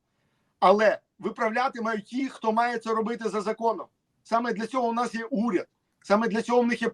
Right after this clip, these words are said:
купа повноважень і ресурсів. Ціле Міністерство оборони, яке вже двічі чи тричі перезавантажували. Це їхня робота, розумієте?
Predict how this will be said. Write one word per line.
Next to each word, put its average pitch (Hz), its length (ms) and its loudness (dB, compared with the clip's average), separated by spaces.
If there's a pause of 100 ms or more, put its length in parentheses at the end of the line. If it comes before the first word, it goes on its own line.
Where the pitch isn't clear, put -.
(120)
купа 254 320 6
повноважень 220 760 6
і 214 120 0
ресурсів. 196 640 -2 (440)
Ціле 277 380 6
Міністерство 247 680 2
оборони, 214 500 4 (460)
яке 180 180 0
вже 233 160 0
двічі 202 500 0
чи 233 120 -6
тричі 226 360 -2
перезавантажували. 196 920 2 (320)
Це 247 140 0
їхня 208 420 4
робота, 202 460 2
розумієте? 175 480 -4